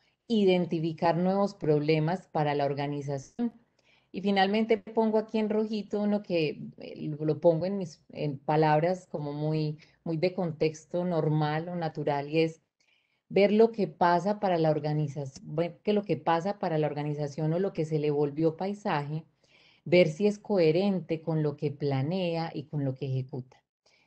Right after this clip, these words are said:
Eh, hace poco, eh, justamente la semana pasada, eh, y por eso puse en rojito como esta posición, es porque recordé un post que hizo una, una guardería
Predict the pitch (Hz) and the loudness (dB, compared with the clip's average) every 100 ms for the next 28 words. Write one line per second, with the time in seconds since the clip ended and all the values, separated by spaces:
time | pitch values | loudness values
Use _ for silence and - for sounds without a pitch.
0 | _ _ 147 160 165 165 165 165 160 165 | _ _ 0 2 4 4 4 2 0 -2
1 | 175 202 202 220 208 208 208 202 - 156 | 0 0 2 4 4 2 0 0 -2 -2
2 | 156 151 147 143 143 139 - _ _ _ | -2 -2 -4 -4 -6 -8 -14 _ _ _
3 | 180 160 190 196 190 175 165 156 160 175 | -8 -4 -4 -4 -2 -2 0 0 -2 -4
4 | 190 185 175 147 143 156 _ _ _ _ | -6 -2 0 0 -4 -8 _ _ _ _
5 | _ _ - 160 156 156 156 156 151 151 | _ _ -2 4 6 6 6 4 4 4
6 | 147 170 165 165 165 180 185 202 202 190 | 2 -2 0 4 4 2 -2 -4 -2 -4
7 | - 160 151 156 160 156 180 185 175 151 | -4 -4 -2 -2 -2 -4 -6 -4 -4 -4
8 | 156 175 190 180 180 185 170 165 160 175 | -4 -6 -6 -8 -6 -6 -4 -6 -6 -12
9 | - 180 151 - 160 165 165 165 156 165 | -4 -2 -2 -4 0 0 2 0 4 2
10 | 165 165 196 196 196 - 190 185 180 190 | 2 -2 0 0 -2 -8 -4 -4 -4 -2
11 | 185 - 185 185 185 180 - 156 170 180 | -2 -4 -4 -2 -2 -4 -8 -8 -4 -2
12 | 180 175 156 147 143 151 139 165 | 4 4 4 2 0 -2 -4 -6